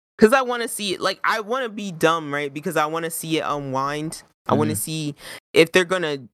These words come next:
Speaker 1: I wanna see if they're gonna assume that we know, or if they're gonna, like, really try to, like, unwrap this onion,
Speaker 2: That's
Speaker 1: like,
Speaker 2: my
Speaker 1: layer
Speaker 2: thing.
Speaker 1: by layer.
Speaker 2: I don't think the reveal is the point of it. I think what happens after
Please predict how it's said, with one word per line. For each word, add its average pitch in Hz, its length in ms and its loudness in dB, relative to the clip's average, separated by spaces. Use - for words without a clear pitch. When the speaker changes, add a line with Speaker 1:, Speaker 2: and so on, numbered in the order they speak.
Speaker 1:
I 170 60 12
wanna 247 200 6
see 262 140 -2
if 214 80 -4
they're 214 100 0
gonna 180 200 0
assume 170 580 -2
that 143 220 0
we 151 160 -6
know, 147 500 -2
or 143 180 2
if 139 140 -6
they're 139 140 0
gonna, 139 280 -4
like, 123 280 -4
really 147 440 -2
try 143 240 2
to, 135 160 -6
like, 123 420 -6
unwrap 139 560 4
this 123 240 -6
onion, 120 640 -4
Speaker 2:
That's 135 160 4
Speaker 1:
like, - 80 4
Speaker 2:
my 147 100 2
Speaker 1:
layer 131 260 2
Speaker 2:
thing. - 80 -4
Speaker 1:
by 117 120 -2
layer. 117 400 -4
Speaker 2:
I 117 60 0
don't 160 200 0
think 160 180 -2
the 135 100 2
reveal 110 480 0
is 87 120 -4
the 76 100 -6
point 92 280 -4
of 65 80 -6
it. - 160 -8
I 90 140 0
think 107 360 -6
what 98 200 -4
happens 87 480 -4
after 76 600 -6